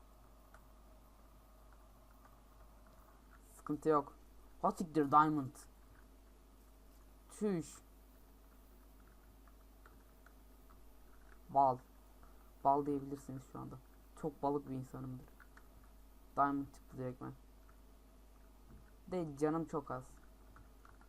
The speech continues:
Şöyle etrafını bir kazıyım. Lapis.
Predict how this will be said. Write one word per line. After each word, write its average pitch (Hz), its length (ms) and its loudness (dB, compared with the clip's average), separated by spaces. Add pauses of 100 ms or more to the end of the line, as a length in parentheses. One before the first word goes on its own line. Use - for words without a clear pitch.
(1080)
Şöyle 143 160 -2
etrafını 143 460 -2
bir - 80 -14
kazıyım. 143 400 -4 (800)
Lapis. 151 500 -2